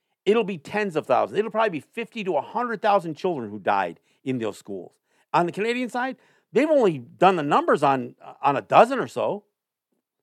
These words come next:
and they're all really in, in, they're in the thousands already. So when I hear the Pope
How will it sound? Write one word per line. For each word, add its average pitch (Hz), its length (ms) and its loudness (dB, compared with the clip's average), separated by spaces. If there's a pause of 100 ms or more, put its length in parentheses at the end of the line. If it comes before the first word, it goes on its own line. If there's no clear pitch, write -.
(160)
and 208 160 6
they're 202 100 2
all 202 240 6
really 208 300 -4
in, 185 220 0
in, 180 160 -2
they're 165 160 0
in 190 200 -4
the 170 80 -2
thousands 208 380 -4
already. 247 540 -4 (3000)
So 262 140 -2
when 254 180 0
I 240 120 0
hear 277 280 0
the 220 100 2
Pope - 560 0